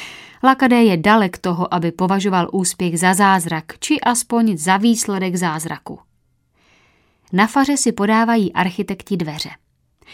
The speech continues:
Peramal nezachází s těmito umělci zrovna mírně. Jeden mu přinese model kostelíka, který sedí na jeskyním vrchu jako cukrová ozdoba na dortu.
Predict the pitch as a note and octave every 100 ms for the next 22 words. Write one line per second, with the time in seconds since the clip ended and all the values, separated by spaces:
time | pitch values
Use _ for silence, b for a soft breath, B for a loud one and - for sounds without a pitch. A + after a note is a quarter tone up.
0 | B B B B F#3+ F#3 F3+ F3+ F#3+ G3+
1 | F#3+ F3 F3 F#3 F3 E3+ F#3+ - F#3+ F3
2 | F3 E3+ F3+ F3+ F3+ F3 F3+ F3 E3+ E3+
3 | F3 G#3 F#3 D#3+ F3 - _ _ _ G#3
4 | A3+ A3+ A3 G3+ F3+ G#3+ A3 - E3+ G3+
5 | G#3 E3 F3 - G3+ G#3 G3+ A3 A3 B
6 | B B - C#4+ A#3 F3 A3+ A3 A#3 F3+
7 | G3 B3 - A#3+ F#3 E3 E3+ F3+ - B3+
8 | B3 B3 A#3 - A3 A3 G#3 E3 - F#3+
9 | E3+ F3+ F3 E3 E3 D#3 D#3+ D#3+